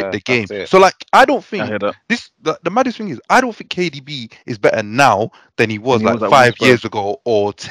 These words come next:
Speaker 2: like, ten, like, eight years ago, right? But he's got a role at City where it maximizes what he can actually do. But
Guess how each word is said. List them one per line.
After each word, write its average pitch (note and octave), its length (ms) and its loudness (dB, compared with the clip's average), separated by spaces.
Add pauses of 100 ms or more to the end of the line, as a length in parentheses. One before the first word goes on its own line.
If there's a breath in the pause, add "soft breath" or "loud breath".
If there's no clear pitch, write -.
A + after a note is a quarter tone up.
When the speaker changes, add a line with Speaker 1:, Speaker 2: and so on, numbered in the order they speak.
Speaker 2:
like, A2+ 300 0
ten, D#3 280 -2 (140)
like, A#2 340 2
eight E3+ 160 4
years A#2 200 2
ago, F#2 260 -10 (320 soft breath)
right? G#2+ 280 2 (540 soft breath)
But C#3 260 6 (1500)
he's E3 200 -4
got G3+ 300 0
a B2+ 140 -16
role F3+ 280 6
at - 120 -2
City A2 520 -8 (100)
where A#2 400 4 (420)
it C3 140 2
maximizes A#2+ 880 0
what G#2+ 260 -2
he B2+ 120 -10
can A#2 160 -6
actually A2 340 -8
do. B2+ 260 -2 (760)
But D3 220 6